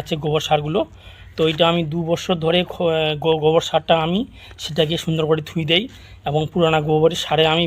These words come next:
ব্যবহার করি। আর এটা হচ্ছে তোমাদের নিম পাতার, এ, সার,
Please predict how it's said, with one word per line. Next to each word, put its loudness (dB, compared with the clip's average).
ব্যবহার 2
করি। 0
আর 0
এটা -2
হচ্ছে -4
তোমাদের -2
নিম 0
পাতার, 2
এ, -2
সার, 0